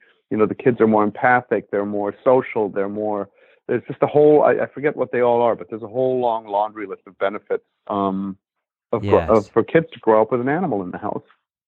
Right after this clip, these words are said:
Speaker 1: you know, but particularly
Speaker 2: Yeah.
Speaker 1: a dog. There's something, you know, it's, you can have a cat or a bird, but there's something special about a dog because they're so socially, um, uh, overlapping with us.
Speaker 2: Yeah,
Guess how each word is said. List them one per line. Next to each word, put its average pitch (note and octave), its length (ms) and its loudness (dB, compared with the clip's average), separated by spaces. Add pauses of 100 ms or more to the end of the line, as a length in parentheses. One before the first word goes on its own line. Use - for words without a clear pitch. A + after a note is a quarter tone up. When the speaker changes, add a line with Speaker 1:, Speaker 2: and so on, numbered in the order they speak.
(200)
Speaker 1:
you G#2 100 -12
know, G2+ 120 -4
but A2+ 160 2
particularly C#3 600 6
Speaker 2:
Yeah. A#2+ 40 6
Speaker 1:
a A#2+ 40 2
dog. B2 260 2
There's F#2+ 140 -12
something, A#2 340 -14
you A2+ 60 -14
know, A2 120 -12
it's, A2+ 160 -16
you G#2 200 -10
can - 100 -12
have A#2 100 0
a A2 60 0
cat A#2+ 280 4
or A2+ 80 2
a G2+ 60 -2
bird, A#2+ 340 -2 (340)
but - 120 -10
there's G#2+ 160 -8
something A#2+ 260 -6
special A#2+ 320 0
about A2 200 2
a G2 60 0
dog A2+ 320 0
because G#2 320 -10
they're G2+ 240 2
so G#2+ 180 4 (100)
socially, G#2+ 560 4
um, G2+ 440 -4 (1200)
uh, G2+ 180 2
overlapping A2+ 640 2
with A2 120 0
us. - 160 -2 (1300)
Speaker 2:
Yeah, G2 400 4